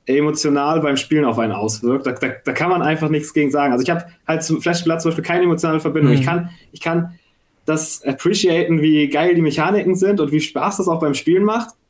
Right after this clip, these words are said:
Speaker 1: Aber ich werd erst so richtig in Flash Blood reinkommen,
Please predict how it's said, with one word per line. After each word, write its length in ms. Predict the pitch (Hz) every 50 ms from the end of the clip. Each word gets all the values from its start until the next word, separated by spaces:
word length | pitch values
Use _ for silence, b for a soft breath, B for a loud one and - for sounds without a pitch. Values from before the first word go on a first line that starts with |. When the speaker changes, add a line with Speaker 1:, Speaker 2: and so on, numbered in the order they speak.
| _ _
Speaker 1:
Aber 200 | - 151 160 151
ich 100 | 147 147
werd 280 | 165 180 170 170 - 175
erst 260 | 185 190 208 - -
so 80 | 165
richtig 560 | 143 143 196 220 214 - - 190 185 185 - 147
in 140 | 165 160
Flash 260 | 156 165 156 160 160 -
Blood 180 | 160 151 151 143
reinkommen, 580 | 143 151 151 151 143 131 139 165 175 175 -